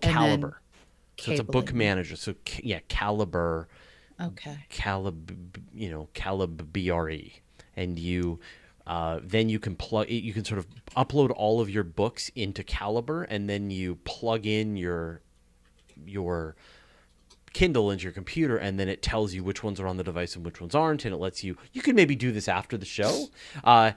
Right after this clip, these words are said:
Speaker 2: it lets you, <laughs> it lets you manage your Kindle and, and put things on and off the, the, the Kindle. It's great. It's, it's a Swiss Army knife for managing stuff on your, on your Kindle.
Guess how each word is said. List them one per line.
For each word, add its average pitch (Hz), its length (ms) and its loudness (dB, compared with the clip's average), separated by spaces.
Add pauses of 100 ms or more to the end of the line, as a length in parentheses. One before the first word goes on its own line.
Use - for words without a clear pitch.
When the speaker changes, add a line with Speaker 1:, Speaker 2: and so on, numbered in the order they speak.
(220)
Speaker 2:
it 107 200 2
lets 107 280 2
you, 113 240 4 (320)
<laughs> - 240 -14
it - 220 -8
lets 117 240 2
you 120 80 4
manage 101 400 0
your 95 80 -2
Kindle 92 380 -4
and, 85 120 -4 (140)
and 92 160 -6
put 95 160 -6
things 87 180 -6
on 85 220 -4
and 80 100 -4
off 80 240 -8
the, 80 160 -6 (240)
the, 78 380 -12
the - 60 -8
Kindle. - 300 -10
It's - 120 -6
great. - 280 4
It's, - 360 -10 (260)
it's 101 160 -4
a 87 80 -8
Swiss - 320 -6
Army 95 200 -2
knife 82 200 -4
for - 200 -8
managing 82 560 -6
stuff - 260 -12
on 80 160 -10
your, 78 180 -10 (800)
on 82 220 -8
your 78 260 -10 (260)
Kindle. - 360 -6